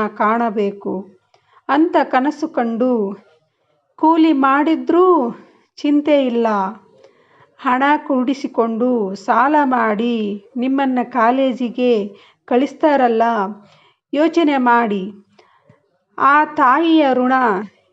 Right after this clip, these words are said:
ತೀರಿಸಬೇಕಲ್ವಾ? ಆ ತಂದೆಗಳ ಋಣವನ್ನು ನೀವು ತೀರಿಸಬೇಕಲ್ವಾ? ನಿಮಗೆ ಜ್ಞಾನವನ್ನು ಕೊಟ್ಟಂತ ಗುರುವಿನ ಋಣವನ್ನು ನೀವು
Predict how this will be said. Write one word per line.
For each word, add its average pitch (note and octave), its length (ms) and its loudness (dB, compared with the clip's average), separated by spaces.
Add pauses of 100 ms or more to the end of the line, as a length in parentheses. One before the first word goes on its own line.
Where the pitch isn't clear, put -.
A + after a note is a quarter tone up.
(180)
ತೀರಿಸಬೇಕಲ್ವಾ? A#3 1040 0 (960)
ಆ C4+ 160 2
ತಂದೆಗಳ D#4 680 2
ಋಣವನ್ನು A#3+ 600 -2 (240)
ನೀವು A#3+ 320 -4
ತೀರಿಸಬೇಕಲ್ವಾ? A3 1040 -6 (760)
ನಿಮಗೆ D4+ 320 2
ಜ್ಞಾನವನ್ನು D4 800 2
ಕೊಟ್ಟಂತ C4+ 520 -4 (300)
ಗುರುವಿನ D4+ 540 2
ಋಣವನ್ನು A#3 580 -2 (460)
ನೀವು A#3+ 200 -2